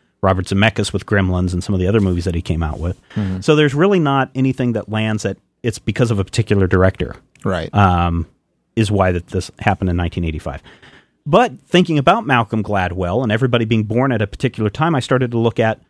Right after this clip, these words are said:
Speaker 1: of these directors, what years were they born? And so I just took the top, I don't know, ten. Nineteen fifty-one for Zemeckis, nineteen fifty for Hughes, nineteen thirty for Richard Donner.
Speaker 2: Mm-hmm.
Speaker 1: That guy's old. Uh, nineteen forty for Terry Gilliam,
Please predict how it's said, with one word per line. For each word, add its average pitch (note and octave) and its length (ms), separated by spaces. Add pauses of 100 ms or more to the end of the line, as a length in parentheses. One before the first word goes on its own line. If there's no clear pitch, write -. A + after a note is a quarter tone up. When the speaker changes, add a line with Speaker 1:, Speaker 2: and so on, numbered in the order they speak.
(180)
Speaker 1:
of C3 180
these C#3 200
directors, B2+ 540
what B2 240
years C3+ 400
were A#2 120
they G2 120
born? D#2+ 440 (340)
And D3 120
so A3 80
I A3+ 60
just G3+ 200
took F3 160
the B2 80
top, - 440
I G#2 100
don't F#2 120
know, E2+ 80
ten. F#2 600 (1120)
Nineteen C3 320
fifty-one D#3 840 (160)
for C#3+ 140
Zemeckis, A#2 540
nineteen C#3 340
fifty D3+ 300
for D#3+ 160
Hughes, G2+ 540 (360)
nineteen C#3+ 380
thirty E3 380
for A2+ 160
Richard G#2 340
Donner. G2+ 480 (120)
Speaker 2:
Mm-hmm. G#2 140
Speaker 1:
That G2 160
guy's F2+ 180
old. G2 440 (600)
Uh, G#2+ 200
nineteen E3 320
forty D#3+ 280
for C#3 120
Terry D3 280
Gilliam, G#2 500